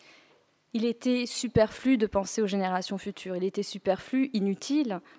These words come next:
de penser à une quelconque protection juridique des générations futures, au droit de demain, le soin, euh, de s'en occuper. Désormais, nous sommes entrés dans une ère juridique nouvelle, une nouvelle ère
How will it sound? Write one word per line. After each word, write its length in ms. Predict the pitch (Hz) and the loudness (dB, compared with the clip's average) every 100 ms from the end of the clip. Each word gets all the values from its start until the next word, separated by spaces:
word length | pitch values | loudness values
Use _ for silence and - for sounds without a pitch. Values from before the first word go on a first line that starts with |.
| - | -12
de 60 | 190 | -8
penser 280 | 190 - | -6 -4
à 40 | 226 | -4
une 80 | 190 | -2
quelconque 340 | 196 - 226 | -4 -2 -4
protection 640 | - 185 185 175 - 233 - - - | -2 -4 -4 -4 -4 -4 -6 -18 -12
juridique 560 | 175 202 208 202 226 202 | -4 -2 -2 -2 -4 -2
des 120 | 196 | -2
générations 520 | 196 180 180 - 185 | -2 0 0 0 -8
futures, 560 | - 185 - 277 285 - | -8 -12 -2 0 -2 -2
au 100 | 202 | -4
droit 240 | 196 226 220 | 0 2 2
de 120 | 196 | 0
demain, 440 | 190 190 254 294 - - - | 0 2 2 0 -8 -20 -12
le 160 | 196 196 | -8 -6
soin, 420 | - - 277 269 - - - | -6 -2 -2 -2 -10 -14 -6
euh, 80 | 180 | -6
de 180 | 180 220 | -4 -6
s'en 240 | 208 202 | -2 -2
occuper. 460 | 180 - - 170 - _ _ _ _ - _ _ - | -4 -8 -14 -16 -16 _ _ _ _ -20 _ _ -6
Désormais, 640 | 190 214 214 240 277 349 | 0 4 4 6 4 4
nous 140 | 285 220 | 2 0
sommes 280 | 226 214 | 0 0
entrés 280 | 214 208 233 | 0 0 0
dans 100 | 214 | 0
une 220 | 196 208 | 0 2
ère 240 | 220 226 202 | 2 2 -2
juridique 500 | 214 196 190 202 202 | -4 -4 -4 -4 -2
nouvelle, 500 | 190 175 185 247 185 - - - - _ _ _ _ | 0 2 0 -2 -8 -12 -20 -20 -20 _ _ _ _
une 80 | 208 | 0
nouvelle 320 | 220 208 220 | 2 4 6
ère 320 | 240 311 320 | 6 6 4